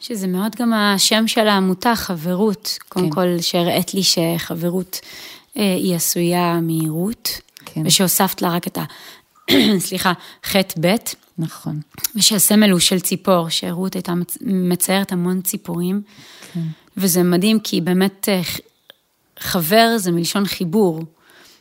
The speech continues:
Speaker 1: אתה יכול להתחבר רק אם אתה גם, להתחבר באמת, רק אם אתה ב-, בחיבור פנימי לעצמך.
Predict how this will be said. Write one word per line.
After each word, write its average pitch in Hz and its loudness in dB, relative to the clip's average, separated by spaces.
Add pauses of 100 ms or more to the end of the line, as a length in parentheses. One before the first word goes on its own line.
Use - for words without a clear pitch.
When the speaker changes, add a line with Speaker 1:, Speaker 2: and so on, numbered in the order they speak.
(200)
Speaker 1:
אתה 180 -6
יכול 247 -2
להתחבר 202 0
רק 185 -2
אם 196 0
אתה 180 -4
גם, 170 -2 (460)
להתחבר 185 0
באמת, 175 2
רק 185 -4
אם 208 0
אתה 185 -6
ב-, 175 -4 (100)
בחיבור 180 0 (340)
פנימי 175 2
לעצמך. 175 0